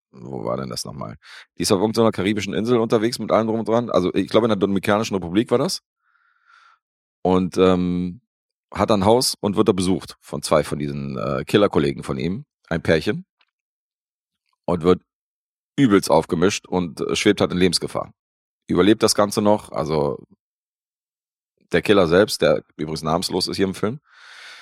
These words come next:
Michael Fassbender schafft's halt irgendwie noch zu diesem Haus zu kommen und, äh, findet sie halt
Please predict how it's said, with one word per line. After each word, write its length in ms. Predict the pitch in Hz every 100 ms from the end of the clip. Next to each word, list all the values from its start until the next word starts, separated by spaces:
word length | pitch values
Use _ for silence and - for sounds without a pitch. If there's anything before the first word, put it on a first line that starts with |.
| - -
Michael 240 | 85 90
Fassbender 360 | 85 92 - 101
schafft's 260 | - 90 101
halt 120 | 90
irgendwie 220 | 98 95
noch 120 | 90
zu 140 | - 107
diesem 200 | 90 87
Haus 160 | 98
zu 100 | -
kommen 220 | - 98 90
und, 200 | 87 85
äh, 260 | 82 82
findet 300 | 80 95 87
sie 160 | - 80
halt 260 | 73 69